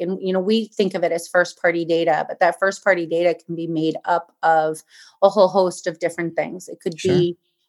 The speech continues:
Speaker 1: your media data, it could be your performance media, how you're performing, it could be web traffic data, C R M, loyalty programs,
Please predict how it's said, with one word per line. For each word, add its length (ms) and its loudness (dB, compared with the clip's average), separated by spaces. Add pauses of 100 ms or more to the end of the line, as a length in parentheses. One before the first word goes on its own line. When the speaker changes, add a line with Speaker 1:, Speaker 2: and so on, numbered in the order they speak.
Speaker 1:
your 300 4
media 460 0
data, 440 2
it 80 -12
could 80 -20
be 80 -12
your 120 -6
performance 720 -2
media, 400 2
how 160 2
you're 160 0
performing, 640 -2
it 100 -8
could 100 -12
be 100 -4
web 280 4
traffic 520 0
data, 280 2
C 320 -2
R 160 4
M, 280 4
loyalty 420 4
programs, 760 -2